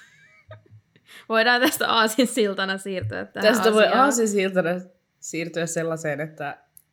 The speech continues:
Speaker 2: että mulla oli joku ihan jäätävä aivojumi sillä lailla, että mä olin lähdössä reissuun. Ja mä jostain syystä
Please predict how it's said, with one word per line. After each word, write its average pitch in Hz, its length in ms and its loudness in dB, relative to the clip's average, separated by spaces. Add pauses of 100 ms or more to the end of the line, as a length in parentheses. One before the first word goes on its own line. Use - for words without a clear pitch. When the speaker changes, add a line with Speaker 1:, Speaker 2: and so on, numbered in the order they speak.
(340)
Speaker 2:
että 156 360 -6
mulla 180 260 -4
oli 160 140 -2
joku 156 180 -6
ihan 151 240 -2
jäätävä 143 440 -6
aivojumi 143 760 -8 (1300)
sillä 156 420 -6
lailla, 147 320 -4
että 156 380 -8 (120)
mä 156 120 -6
olin 160 160 -2
lähdössä 160 280 -6
reissuun. 151 800 -8 (1000)
Ja 160 380 -6 (800)
mä 165 300 -6
jostain 165 380 -6
syystä 160 420 -12